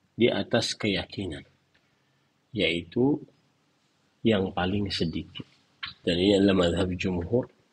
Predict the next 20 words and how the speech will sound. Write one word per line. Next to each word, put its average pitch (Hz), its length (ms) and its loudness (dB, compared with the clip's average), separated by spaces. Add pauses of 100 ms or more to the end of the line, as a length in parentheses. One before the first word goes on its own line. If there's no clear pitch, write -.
(420)
dari 95 160 4
mazhab 92 320 2
Maliki, 123 400 10
Syafi'i, 110 560 4
dan 104 160 4
Hambali. 87 560 -6
Bahkan 101 400 6
dinukilkan 113 640 6
ijma' 110 400 6 (160)
atasnya. 90 580 -4 (2250)
Nah. 82 220 -12 (2250)
Jadi 107 460 8
caranya 104 420 6
kalau 101 320 8
sedang 90 460 2
ragu, 110 640 4 (880)
maka 117 800 6
pada 98 260 4
saat 90 220 0
itu 120 420 4